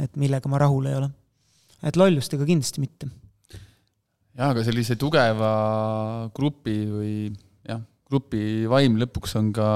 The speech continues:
Speaker 2: emotsionaalselt üks hetk, kui see siis ühe või mitme liikme jaoks mingil põhjusel või mingi otsuse tagajärjel ühel hetkel läbi saab. Et, et see grupp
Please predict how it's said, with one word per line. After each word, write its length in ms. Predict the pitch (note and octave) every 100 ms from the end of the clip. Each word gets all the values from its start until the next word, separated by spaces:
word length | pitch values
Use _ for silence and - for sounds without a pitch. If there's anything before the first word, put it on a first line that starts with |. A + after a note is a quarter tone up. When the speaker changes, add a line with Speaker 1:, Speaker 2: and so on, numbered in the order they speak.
| G#2+
Speaker 2:
emotsionaalselt 680 | A#2+ A#2+ A2 B2+ C3 G#2+ G2+ B2
üks 160 | - A2
hetk, 140 | - -
kui 240 | G#2+ G#2 G#2
see 300 | G#2 G#2 G2+ - _ _ _ _
siis 200 | _ A2 A2+
ühe 180 | B2 A2+
või 80 | G#2+
mitme 300 | B2+ - A2
liikme 300 | B2 A2+ G#2
jaoks 300 | G#2 G#2 - - _ _ _ _ _ - -
mingil 280 | B2+ A2+ G#2+
põhjusel 340 | C3+ C3+ A2 G#2+
või 100 | B2+
mingi 140 | C#3 A2+
otsuse 320 | C3 - A#2
tagajärjel 460 | A#2+ A#2+ G#2+ G#2 A#2
ühel 220 | B2 A#2+ G#2+
hetkel 200 | - A2+
läbi 200 | C#3 G#2+
saab. 240 | G2 D#2+ - _ _ _ _ _ _ _
Et, 120 | - - -
et 60 | -
see 140 | - G#2
grupp 240 | C#3+ -